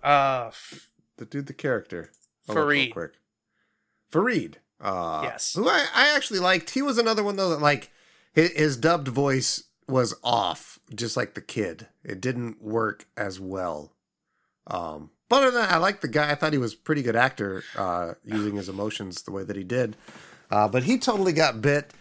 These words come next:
Speaker 2: <laughs>
Speaker 1: Yep.
Speaker 2: But instead of going, like, twenty-eight Days Later style, where she hacks him all the way to death, they just, like, hack his hand off real quick, which was, uh, more
Speaker 1: Which,
Speaker 2: Army of Darkness
Speaker 1: yeah,
Speaker 2: style.
Speaker 1: they,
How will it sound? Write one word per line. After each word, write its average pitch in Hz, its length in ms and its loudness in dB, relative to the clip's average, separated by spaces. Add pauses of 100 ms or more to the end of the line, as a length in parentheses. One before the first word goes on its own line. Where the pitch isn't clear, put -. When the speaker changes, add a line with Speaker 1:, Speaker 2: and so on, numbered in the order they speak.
(500)
Speaker 2:
<laughs> - 240 -4 (640)
Speaker 1:
Yep. 156 320 6
Speaker 2:
But 170 160 6
instead 214 300 2
of 180 100 0
going, 202 220 4
like, 175 220 2
twenty-eight 180 460 2
Days 151 260 2
Later 147 320 2
style, 107 600 0
where 113 200 0
she 113 160 -2
hacks 127 300 2
him 113 100 -4
all 127 180 2
the 139 80 -2
way 110 100 0
to 98 80 -6
death, 104 140 -2
they 139 100 4
just, 151 180 4
like, - 260 0 (400)
hack 147 260 8
his 120 140 -6
hand 143 280 0
off 98 240 -2
real 98 140 -6
quick, 101 300 -8
which 107 180 -8
was, 90 360 -8 (400)
uh, 101 240 0
more 113 180 0
Speaker 1:
Which, - 100 -2
Speaker 2:
Army 117 280 0
of 87 120 -4
Darkness 113 320 0
Speaker 1:
yeah, - 100 4 (100)
Speaker 2:
style. 131 40 -6
Speaker 1:
they, 156 420 2